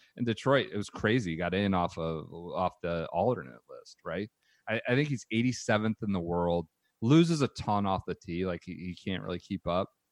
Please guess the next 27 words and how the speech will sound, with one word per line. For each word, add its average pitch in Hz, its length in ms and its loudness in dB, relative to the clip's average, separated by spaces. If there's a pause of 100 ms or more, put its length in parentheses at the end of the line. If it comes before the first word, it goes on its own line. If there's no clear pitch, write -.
(260)
with 87 160 -6
the 95 60 -6
s-, - 220 -14
with 92 220 -6
the 80 260 -4
driving 87 400 0
stats. 113 480 -4 (480)
But, 98 300 4
uh, 90 520 2
I 101 60 -2
think 139 120 4
he's 123 140 -2
eighty-seventh 123 540 2
in 107 80 -2
the 98 80 -2
world. 95 320 2
I 98 80 -2
think 147 240 -2 (640)
the 113 80 6
way 123 180 6
he's 160 220 2
played 113 560 2
just - 220 -8
beyond 98 400 0
that 110 160 -2
Detroit 104 420 0
win, 135 340 -2